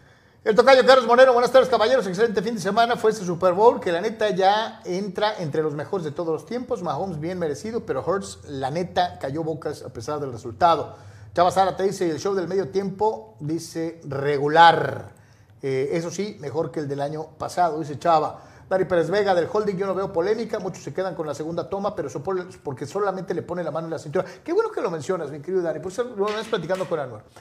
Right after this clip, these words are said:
Eh, eh, es bien fácil tratar de ver lo que uno quiere ver, ¿no? Y lo que ellos reportan es precisamente cuando le pone la mano sobre la cintura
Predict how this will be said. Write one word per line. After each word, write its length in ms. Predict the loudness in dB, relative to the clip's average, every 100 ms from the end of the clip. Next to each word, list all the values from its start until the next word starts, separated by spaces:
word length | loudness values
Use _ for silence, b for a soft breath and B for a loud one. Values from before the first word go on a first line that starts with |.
| b b b b b
Eh, 380 | -2 0 0 -2
eh, 260 | -2 -2 6
es 160 | 6 6
bien 180 | 0
fácil 380 | 4 2 2 -2
tratar 380 | 2 2 4 2
de 100 | 2
ver 220 | 2 2
lo 140 | 0 0
que 100 | -2
uno 200 | -2 -2
quiere 300 | 0 2 2
ver, 260 | 0 -2
¿no? 220 | -10 -14 -8
Y 340 | -4 -4 -6 -8
lo 360 | -2 0 0
que 220 | 2 6 6
ellos 300 | 4 -2 0
reportan 800 | 0 2 2 2 0 -2 -8 B B B
es 220 | 0 0
precisamente 680 | 0 -2 0 0 0 0 0
cuando 280 | 0 0 0
le 120 | -2
pone 260 | 0 2 2
la 80 |
mano 240 | 0 -2 -4
sobre 220 | -8 -6
la 100 | -8
cintura 520 | -8 -10 -4 -4 -6